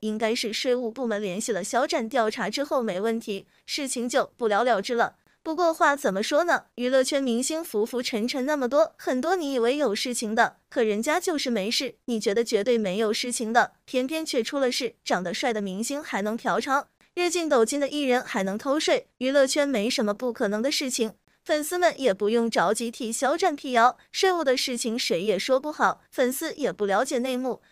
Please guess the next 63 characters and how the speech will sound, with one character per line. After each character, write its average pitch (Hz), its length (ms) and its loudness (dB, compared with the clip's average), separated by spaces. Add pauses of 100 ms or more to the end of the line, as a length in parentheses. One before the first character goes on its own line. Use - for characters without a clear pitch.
(120)
所 359 180 2
以 349 100 0
这 294 140 -2
个 - 80 -4
时 - 160 -2
候 240 180 -2
大 202 200 0
家 247 160 2
闭 302 200 -4
嘴 233 200 2
就 214 180 2
行 233 180 -4
了， 214 220 2 (160)
静 370 220 -2
静 311 100 -6
的 269 100 0
等 208 220 -6
着 196 100 -2
税 269 240 -2
务 262 140 -4
部 262 160 -6
门 214 100 -4
的 226 120 -2
调 240 200 2
查 220 220 -4
结 233 220 0
果。 226 280 0 (140)
如 285 180 -4
果 262 160 2
发 247 220 -2
现 277 220 -4
有 202 120 0
问 214 220 -2
题， 214 280 -8 (280)
那 311 120 2
么 254 140 0
相 285 240 -2
关 339 180 2
部 339 140 -2
门 254 180 0
将 247 200 2
会 226 160 2
采 226 260 -2
取 233 160 -4
行 233 220 -4
动； 285 200 4 (140)
如 349 160 0
果 294 160 4
没 214 200 2
有 240 120 4
问 247 180 2
题， 240 380 -4
那 302 160 2
么 240 100 0
肖 277 240 2
战 294 240 2
将 262 220 0
能 226 100 -2
够 254 160 2
洗 214 220 -6
清 214 200 -4
冤 254 160 2
屈， 311 280 -4